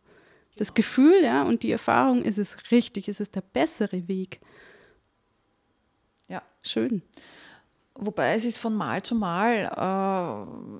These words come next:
Speaker 2: also so dieser, dieser innere Kampf ist von Mal zu Mal neu, ja. Das ist jetzt irgendwie nix, was, was ich jetzt einmal erfahren hab, abgehabt hab und immer abrufbar ist, ja, wenn ich's grad brauch.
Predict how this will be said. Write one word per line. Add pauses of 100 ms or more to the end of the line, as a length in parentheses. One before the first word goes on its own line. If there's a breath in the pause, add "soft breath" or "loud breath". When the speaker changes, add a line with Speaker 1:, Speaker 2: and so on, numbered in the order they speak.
(140)
Speaker 2:
also
so
dieser,
dieser
innere
Kampf
ist
von
Mal
zu
Mal
neu,
ja.
Das
ist
jetzt
irgendwie
nix,
was, (540 loud breath)
was
ich
jetzt
einmal
erfahren
hab,
abgehabt
hab
und
immer
abrufbar
ist, (180)
ja,
wenn
ich's
grad
brauch.